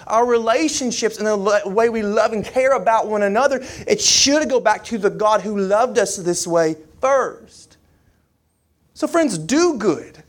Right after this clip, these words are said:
Do a lot of good. Help a lot of people in humility. Give your money away. Help the cause of the poor. Ask the Lord to show you this, but also ask the Lord to constantly be showing your heart to you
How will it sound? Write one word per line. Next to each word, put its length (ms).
Do 200
a 40
lot 320
of 120
good. 380
Help 400
a 40
lot 240
of 120
people 640
in 120
humility. 560
Give 240
your 140
money 380
away. 500
Help 260
the 80
cause 460
of 100
the 80
poor. 560
Ask 340
the 120
Lord 240
to 80
show 320
you 260
this, 680
but 120
also 380
ask 320
the 100
Lord 300
to 80
constantly 760
be 180
showing 400
your 100
heart 460
to 100
you 540